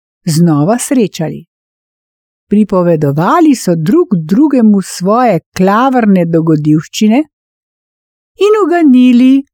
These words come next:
da si je vse to nalašč izmislil zajec, da bi jih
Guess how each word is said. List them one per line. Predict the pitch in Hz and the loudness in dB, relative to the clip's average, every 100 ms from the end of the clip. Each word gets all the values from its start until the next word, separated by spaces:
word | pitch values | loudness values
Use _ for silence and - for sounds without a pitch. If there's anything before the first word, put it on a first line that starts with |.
| _ - | _ -4
da | 196 | -4
si | - 190 | -2 -2
je | 160 | -2
vse | 151 - - 359 - - | -2 -4 -2 -4 -4 -2
to | 294 302 311 240 | 0 2 2 2
nalašč | 170 147 143 165 285 - - - - | 2 0 0 0 -2 -4 -14 -18 -4
izmislil | 240 175 190 226 196 - 170 165 | 0 0 2 0 -2 -2 -2 -2
zajec, | 202 285 302 320 320 - - _ _ _ _ - | -2 0 0 0 -2 -8 -20 _ _ _ _ -4
da | 170 170 | 0 0
bi | 196 | 2
jih | 294 | 0